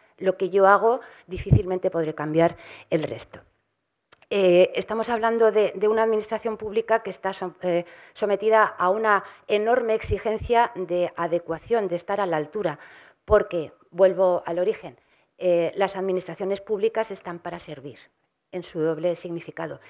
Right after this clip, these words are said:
Y las administraciones públicas no son solo el funcionariado, que también. La administración pública es capaz de poner en marcha, de implementar, de evaluar y de reconducir las políticas públicas siempre y cuando trabaje de manera eficaz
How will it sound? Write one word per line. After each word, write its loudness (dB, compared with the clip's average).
Y -6
las 0
administraciones -8
públicas -4
no -2
son -8
solo -2
el -4
funcionariado, -16
que -20
también. -18
La -8
administración -6
pública -2
es 0
capaz 2
de -4
poner -4
en 0
marcha, -6
de -6
implementar, -6
de -2
evaluar 2
y -14
de -4
reconducir -6
las -6
políticas -6
públicas -4
siempre -12
y -8
cuando -4
trabaje -2
de -10
manera 0
eficaz -2